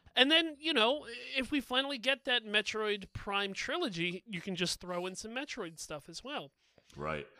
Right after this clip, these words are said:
Speaker 1: You know.
Speaker 2: Well, and then, and then if <laughs> I, and I can't even believe I'm saying this out loud, but if they ever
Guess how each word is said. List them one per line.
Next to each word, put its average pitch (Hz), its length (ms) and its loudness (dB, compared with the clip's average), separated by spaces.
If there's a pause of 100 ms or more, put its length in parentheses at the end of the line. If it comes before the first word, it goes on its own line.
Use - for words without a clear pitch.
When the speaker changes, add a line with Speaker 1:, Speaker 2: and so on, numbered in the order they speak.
(120)
Speaker 1:
You 240 80 -4
know. 170 120 2
Speaker 2:
Well, 101 260 8
and 196 220 2
then, 101 300 4
and 95 300 -2
then 92 320 2
if 87 320 -6 (240)
<laughs> - 240 -20
I, 78 240 -2
and 82 160 0
I 82 80 0
can't - 100 -8
even 90 240 -2
believe 80 220 -4
I'm 73 100 -10
saying 80 240 -4
this 73 160 -6
out 73 180 0
loud, 73 320 0 (560)
but 92 140 2
if 85 140 -2
they 87 200 2
ever 87 540 2